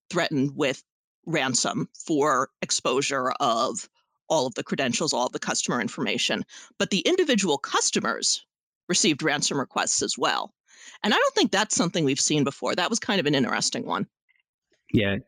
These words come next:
Speaker 2: it's, uh, in fact, that's almost like a triple ransomware where you, you, you pay the ransom and then you have to pay a second ransom so they don't publish information. And then I've actually seen some cases where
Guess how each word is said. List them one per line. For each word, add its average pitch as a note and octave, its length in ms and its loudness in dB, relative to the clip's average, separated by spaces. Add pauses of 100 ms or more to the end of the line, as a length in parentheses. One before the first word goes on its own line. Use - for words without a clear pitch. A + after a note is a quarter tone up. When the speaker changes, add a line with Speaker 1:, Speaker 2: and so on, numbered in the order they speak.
(100)
Speaker 2:
it's, A#2 180 0
uh, G2+ 240 2 (240)
in - 80 -16
fact, B2+ 200 -4
that's B2 200 0
almost G#2+ 300 2
like G#2 160 -2
a F#2 40 -4
triple A2 440 0
ransomware F#2+ 640 2
where G2 160 2
you, G2 340 2 (540)
you, G#2+ 200 2
you A#2 260 2
pay C#3 200 0
the B2+ 140 2
ransom A#2 640 2 (640)
and G#2 180 2
then G#2+ 280 2
you A2 80 2
have A#2 80 -4
to - 100 -6
pay A2+ 160 0
a G#2 60 -2
second A#2+ 400 0
ransom G#2+ 340 0
so - 160 -2
they F#2+ 80 2
don't G#2 240 2 (140)
publish A2 420 -2
information. G2+ 800 0 (460)
And A#2 100 -2
then A#2+ 120 0
I've C3 160 0
actually A2 360 -2
seen G#2+ 260 0
some G#2 220 -4
cases G2+ 420 -6
where G2 540 -4